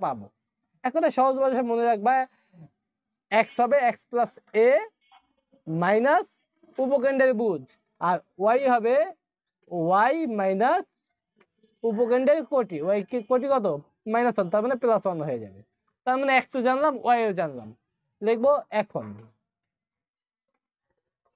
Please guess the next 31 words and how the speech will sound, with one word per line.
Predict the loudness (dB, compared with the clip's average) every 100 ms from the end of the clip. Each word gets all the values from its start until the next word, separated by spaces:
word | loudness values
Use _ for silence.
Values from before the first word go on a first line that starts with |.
| _ _ -4 0
এখন | 2 2 0 -8 _ _ _ _ _ _ _ -6 2
ওয়াই | 4 4 0
স্কয়ার | -2 0 0
এর | 2
জায়গায় | 0 -2
কি | -2 -4
লিখবো? | 0 0 0
মানে | -2 0
ওয়াই | 2 0 0
প্লাস | -2 -2 0 0
ওয়ান | 2 0 -2 -10 _ _ _ _ _ _ _ -2 -2
স্কয়ার। | -2 -2 -2 -2 -12 _ _ _ _ _ _ _ _ _ _ _ 0
ফোর | 4 4 4 0 -6 _ 0 4
এর | 4 2
জায়গায় | 0 2 0 2
এর | 0 2
মান | 0 0
লিখবো, | 0 0 0
এর | 0
মান | -2
আমরা | -2 0
পাইছি | -2 -2 -2
three | 0 2
by | 0 0 -2
two। | -2 -2 -12 _ _ _ _ _ _ _ -6
আর | -6 -2 -2
এক্স | 0 0
এর | 2
জায়গায় | 0 0
আমি | 0 0
লিখবো | 0